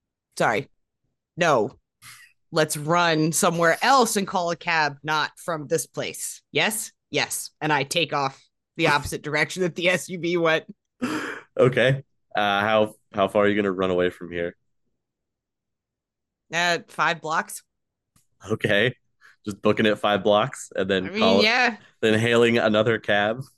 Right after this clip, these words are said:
Speaker 2: All right. Uh, you can hear sirens in the background as you're getting further away. But yeah, you can call another cab and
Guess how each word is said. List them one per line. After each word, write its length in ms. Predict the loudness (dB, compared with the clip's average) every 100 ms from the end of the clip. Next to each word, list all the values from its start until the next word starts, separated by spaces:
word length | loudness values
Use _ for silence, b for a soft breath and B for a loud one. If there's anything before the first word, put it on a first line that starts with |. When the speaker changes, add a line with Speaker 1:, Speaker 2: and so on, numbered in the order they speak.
| _ _ _
Speaker 2:
All 140 | 0 2
right. 220 | 2 0
Uh, 160 | 0 2
you 140 | 2 0
can 180 | -2
hear 240 | 0 0 0
sirens 540 | 0 0 2 0 -4 -6
in 280 | -4 -2 -2
the 80 |
background 800 | 0 0 0 0 0 0 0 -6 -14 _ _ _ _ -20 -20 _ -20 -20 -6
as 280 | -2 0 0
you're 120 | -4 -2
getting 380 | -2 0 -2 -6 -12 -20 -20 -20 -20 -20 -20 0
further 380 | 2 4 4 4
away. 520 | 2 2 2 0 -2 -10 -20 -20 -6
But 120 | -4 0
yeah, 160 | 0 -2
you 80 | -6
can 160 | -6
call 240 | -4 0 0
another 240 | -2 -6
cab 360 | -4 0 0
and 100 | -2